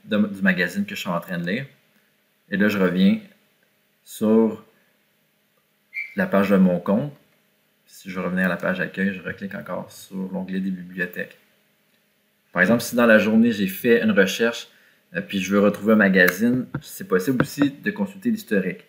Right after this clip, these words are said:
Alors, j'ouvre mon compte, je m'en vais ici dans le, l'option historique. Puis j'ai les recherches que j'ai faites durant la journée. Alors, si je veux, par exemple, retrouver ce magazine, le cahier de sciences et vie, les cahiers de sciences de,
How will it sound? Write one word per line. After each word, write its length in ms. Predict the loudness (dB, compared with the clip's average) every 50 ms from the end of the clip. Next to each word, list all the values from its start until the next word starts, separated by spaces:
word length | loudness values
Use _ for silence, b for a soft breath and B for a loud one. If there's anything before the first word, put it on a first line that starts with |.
| _ _
Alors, 160 | -20 -20 -20 -16
j'ouvre 200 | -12 -10 -4 0 2
mon 160 | 2 2 2
compte, 240 | 0 -2 -6 -6 -10 -14 _ _ _ _ _ _ _ _ _ _ _ _ _ _ _ _ _ _ _
je 60 | -6
m'en 120 | -6 -4 -2
vais 140 | -2 -2
ici 340 | -4 -4 -4 -4 -4 -4 -4 -2
dans 140 | 0 2
le, 280 | 4 4 4 2 2 0
l'option 380 | -2 -4 -6 -4 -4 -4 -4 -4
historique. 540 | -6 -8 -6 -6 -4 -2 -4 -4 -6 -10 _ _ _ _ _ _ _ _ _ _ _ _ _ _ _ _ _ _ _ _ _ _ _ _ _ _ _ _ _ _ _ _ _ _ _ _ _ _ _ _ _ _ _ _ _ _ _ _ _
Puis 120 | -12 -8 -4
j'ai 100 | -2 0
les 120 | 0 2
recherches 380 | 0 0 -2 -4 -6 -6 -6 -8
que 60 | -8
j'ai 140 | -6 -8 -6
faites 200 | -4 -4 -2 -2
durant 180 | -4 -4 -4
la 120 | -4 -4 -4
journée. 380 | -6 -6 -6 -6 -6 -6 -8 -12 _ _ _ _ _ _ b b b b b b _ _ _ _
Alors, 140 | -20 -18 -16
si 180 | -10 -8 -6
je 80 | -4 -2
veux, 120 | -2 -2
par 160 | -2 0 -2 -2
exemple, 320 | 0 0 -2 -2 -2 -2
retrouver 380 | -6 -6 -8 -6 -4 -2 -2 -2
ce 140 | -2 -2
magazine, 560 | -4 -2 0 0 -2 -2 0 0 2 2 2 0
le 80 | -2
cahier 340 | -6 -8 -8 -8 -6 -4 -4
de 140 | -4 -6 -8
sciences 340 | -8 -8 -8 -8 -8 -8 -10
et 80 | -12
vie, 260 | -8 -8 -6 -6 -8 -10 b b b b b b b b b b
les 80 | -6 -2
cahiers 180 | 0 2 2
de 60 | 2 0
sciences 460 | 0 0 0 0 0 -4 -10 -16 -18 -20 _ _ _ _ _ _ _ -4
de, 260 | 0 0 0 0